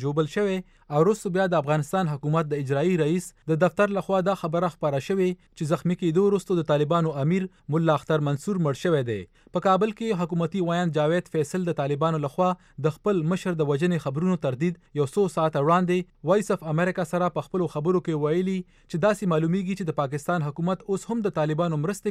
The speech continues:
کوي او د طالبانو مشران په پاکستان کې موجوده دي. د زیاته کړه چې د پاکستان طاقتوره پوځ د دغو ترهګرو ملاتړ کوي. څوک چې په افغانستان کې ترهګري کوي. افغان چارواکي یو وخت راسي په پاکستان تورونه اچوي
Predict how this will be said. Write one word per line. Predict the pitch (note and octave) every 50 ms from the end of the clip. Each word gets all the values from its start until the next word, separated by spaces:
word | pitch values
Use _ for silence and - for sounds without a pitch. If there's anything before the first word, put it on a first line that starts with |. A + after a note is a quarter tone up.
| - F#3
کوي | F3+ F3 F#3 F#3 F3+ - _ _ - C#3+
او | D#3 D#3 D#3+
د | D3+ D#3
طالبانو | D3 D3 D#3 D3 F3+ F#3 F3 D#3+ D3+
مشران | C#3+ - - D#3 E3+ F3+ F3+ -
په | D3 C3+
پاکستان | C#3 C3 C3+ C3+ - - E3+ -
کې | F#3 E3+ D3
موجوده | C#3 C#3 C3+ E3+ D#3 D#3+ C#3+ A#2 A2+
دي. | G#2 F#2+ F2 _ _ _ - C3 C#3+
د | E3 D3 E3
زیاته | F#3 F3+ F#3+ F3 -
کړه | F3+ F#3 F#3 -
چې | F#3 D#3
د | D3+ - D3+
پاکستان | C#3+ B2+ D3+ - - F3 F#3 F3+ - D#3+
طاقتوره | D3 - D3+ C3 - F3 F3+ E3+ D#3 - -
پوځ | F3+ F#3 F#3+ F3+ - _ _ _ _ - D3+
د | D#3 D#3 C#3 G3+
دغو | G3+ F3+ D#3 C3 -
ترهګرو | D#3 D3+ D3 C#3 C#3+ F3+ F#3+ F3 D#3+
ملاتړ | D3+ C#3+ C#3 E3+ E3+ D#3+ D3 -
کوي. | A#2+ A2+ A2 G#2 F#2+ F#2 - _ _ _ -
څوک | - G3 F#3+ -
چې | - F#3 E3
په | E3 D#3
افغانستان | C#3 D3+ D3+ D3+ C#3+ - F#3 F#3+ F3+ -
کې | G3+ G3 - E3+
ترهګري | D#3 D3+ C#3+ C#3 C#3+ C#3+ F3+ E3+ -
کوي. | B2+ A#2 A#2 G#2 F#2 F2 - _ _ _ _ - D3 D3+
افغان | D3 F3+ G#3 G3+ -
چارواکي | G3 F3+ F3+ F#3 F#3+ F#3 - G3+ G3+ G3
یو | F3 D#3+ D#3+ F#3
وخت | F3+ - - F3
راسي | E3 - F#3 F3+ F3+
په | E3+ - D3
پاکستان | C#3 C3 D3 C#3 - E3+ F3 E3+ D#3+ D#3
تورونه | D#3 D#3+ F3+ G#3 G3+ F#3 E3
اچوي | - F3 E3+ F3 F#3